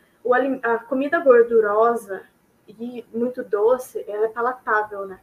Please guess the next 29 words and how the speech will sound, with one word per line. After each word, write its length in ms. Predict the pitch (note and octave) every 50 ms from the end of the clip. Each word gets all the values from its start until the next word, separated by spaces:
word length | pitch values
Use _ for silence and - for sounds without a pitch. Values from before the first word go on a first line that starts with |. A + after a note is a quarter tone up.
| _ _ _ _ _ _ _ _ _ _ _ _ -
Quando 160 | A#3+ A3+ A3+
é 80 | A#3
mais 220 | A3+ A3+ A3 A3 -
palatável, 640 | - A#3+ A3+ A3 A3 A3 - A3 G#3+ G#3+ A3 A#3 A#3
eu 40 |
quero 220 | A#3 - A#3 A3+ A3+
comer 240 | - A3+ A3+ A3+ A#3
mais. 580 | A#3+ A#3 A3 G#3 G3+ - - - - - - _ _ _ _ _ _ _ _ _ _ -
E 100 | A3+ A#3
os 80 | A#3 A#3+
alimentos 460 | A#3+ B3 B3+ B3 B3+ B3+ B3+ C#4+ C#4+
industrializados, 1080 | C#4+ C4+ B3 B3 - - - A#3+ A3+ A3 A3+ A3 G#3+ A3 G#3 G#3+ A#3+ B3+ A3+ A3 A3 - G#3+
hoje 240 | G#3 G3+ G3 G3
em 60 | G3 F#3+
dia, 460 | - A3 A#3+ C#4 C#4+ B3 G#3+ - - _ -
eles 400 | A3 A3+ A3+ A#3+ - - - - _ _ -
têm 300 | C4+ C4+ D4 D#4 D#4 C#4
esse 200 | B3 - - A3+
sabor 600 | - - A#3 A3 A3 G#3+ A#3 A#3 A#3+ A#3+ A#3 A3+
muito 440 | A3 A3 A3+ A#3+ B3 B3+ B3 - A3+
forte, 580 | - - - A3+ A3+ A3+ A#3 A#3 A3+ A3 -
que 80 | - -
faz 260 | - - A3 A3+ A3+
com 120 | - - -
que 80 | - A#3
eu 60 | A3
queira 240 | - A#3 A#3 A#3+ -
comer 280 | - A#3 A3+ A3+ A3+
mais, 440 | A3+ A3 G#3 A3 A3+ A3+ A3 A3 -